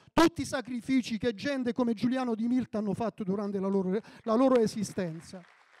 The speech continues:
Io lo voglio dire con estrema chiarezza.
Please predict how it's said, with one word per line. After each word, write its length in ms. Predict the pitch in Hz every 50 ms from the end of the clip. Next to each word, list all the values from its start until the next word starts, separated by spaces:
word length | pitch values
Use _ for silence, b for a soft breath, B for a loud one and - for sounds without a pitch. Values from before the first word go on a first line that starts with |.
| _ _ _ _ _ _ _ - _ _ _ _ _ _ _ _ _ _ _ _ - _ _ _ _ - - _ _ _ _ _ _ _ - - - - -
Io 180 | 311 381 381
lo 120 | 359 320 294
voglio 280 | 302 294 294 285 294
dire 240 | 294 311 311 294 294
con 160 | 269 262 269
estrema 460 | 285 254 - - 294 311 294 269 247 220
chiarezza. 680 | 175 202 196 190 190 180 170 - - - - 170 151